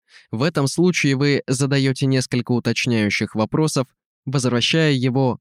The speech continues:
к главной теме, и получаете дополнительную информацию. Когда клиенту удаётся сфокусироваться на конкретной проблеме, терапевту важно позитивно подкрепить такое поведение клиента.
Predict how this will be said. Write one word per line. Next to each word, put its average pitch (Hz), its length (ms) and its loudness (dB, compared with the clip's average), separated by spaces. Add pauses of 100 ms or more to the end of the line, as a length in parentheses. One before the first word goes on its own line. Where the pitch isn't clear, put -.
к 131 40 -6
главной 131 640 0
теме, 101 440 -2 (460)
и 180 100 0
получаете 139 640 2
дополнительную 113 760 -2
информацию. 110 760 -4 (880)
Когда 117 320 -2
клиенту 117 460 0
удаётся 117 500 0
сфокусироваться 117 840 -2
на 110 120 -2
конкретной 117 600 -4
проблеме, 110 560 -2 (440)
терапевту 143 500 -2
важно 139 420 0 (140)
позитивно 131 600 0
подкрепить 120 640 -4 (140)
такое 117 380 -2
поведение 104 560 -2
клиента. 120 600 -4